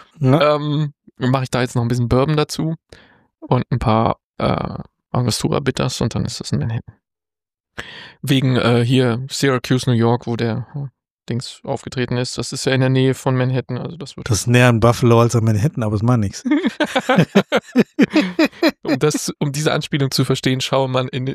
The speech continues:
Speaker 2: I M D B bei diesem Film in die Factual Errors rein und dann wird man dem, was wir meinen. So, fertig gemixt.
Speaker 1: Sehr gut.
Speaker 2: Ein bisschen rühren.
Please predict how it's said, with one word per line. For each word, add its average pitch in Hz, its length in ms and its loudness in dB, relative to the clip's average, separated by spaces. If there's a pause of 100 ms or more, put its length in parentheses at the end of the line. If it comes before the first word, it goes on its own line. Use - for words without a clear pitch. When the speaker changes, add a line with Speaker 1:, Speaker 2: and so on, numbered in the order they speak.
(140)
Speaker 2:
I 143 80 -6
M 135 100 -4
D 131 80 0
B 135 240 2
bei 123 80 4
diesem 123 280 -4
Film 131 340 0
in 113 140 -2
die 113 160 -2
Factual - 420 0
Errors 95 440 -2
rein 104 200 -8
und - 140 -8
dann 113 260 -4
wird 135 140 -8
man 123 220 0 (920)
dem, - 120 -2
was 98 140 -4
wir - 80 -2
meinen. - 420 -2 (1160)
So, 113 340 0 (180)
fertig - 280 -6
gemixt. - 440 -8 (800)
Speaker 1:
Sehr - 440 -14
gut. 147 480 -20 (1040)
Speaker 2:
Ein 151 40 -10
bisschen - 200 -8
rühren. 117 280 0